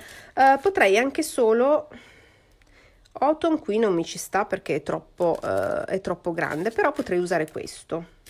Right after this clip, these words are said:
Allora apriamo questo, perché c'è qui dentro un die cut, adesso ve li apro tutti, ma me li avete già visti, perché sono quelli che abbiamo usato per il binder.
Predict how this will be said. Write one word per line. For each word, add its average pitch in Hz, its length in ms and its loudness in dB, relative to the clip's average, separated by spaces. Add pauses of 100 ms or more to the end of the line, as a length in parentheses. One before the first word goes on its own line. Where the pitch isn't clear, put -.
(520)
Allora 208 220 -2
apriamo 359 340 0
questo, - 460 -10 (180)
perché - 260 -6
c'è - 420 -4
qui - 140 -12
dentro 180 580 -8 (1800)
un 269 140 -6
die 190 260 0
cut, - 680 -6 (320)
adesso - 340 -12
ve 156 100 -10
li 147 120 -8
apro 123 240 -10
tutti, - 440 -8
ma 160 160 -4
me - 80 -10
li 151 80 -4
avete 160 260 -6
già 160 140 -6
visti, 165 560 -8
perché - 360 -16
sono 151 180 -8
quelli 151 180 -8
che 156 60 -8
abbiamo 151 180 -6
usato 151 220 -10
per 156 100 -14
il 156 140 -12
binder. 160 560 -6